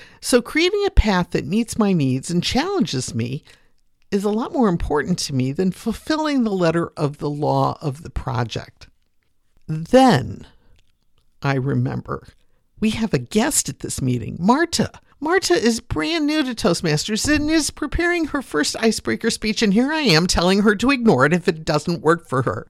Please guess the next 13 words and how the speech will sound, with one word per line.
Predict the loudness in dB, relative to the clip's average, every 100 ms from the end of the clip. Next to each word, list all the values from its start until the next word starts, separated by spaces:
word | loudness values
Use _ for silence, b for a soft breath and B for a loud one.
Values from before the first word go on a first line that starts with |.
| -6
Oops. | -2 -2 -4 -12 -12 -14 -18 _ _ _ _ _ _ _ _ _ _ _ _ _ _ _ _ _ _ _ -6
I | 2 2
thought | 4 2 2
I | 2
was | 0 -2
droning | -4 4 8 10 10 8 6
on, | 4 2 2 0 0 -4 _
and | -2 2 2 2
I | 0 -2 -2 -2
was | -2 -4 -4
a | -4
bit | -4 -4
worried. | -4 -4 -4 -6 -12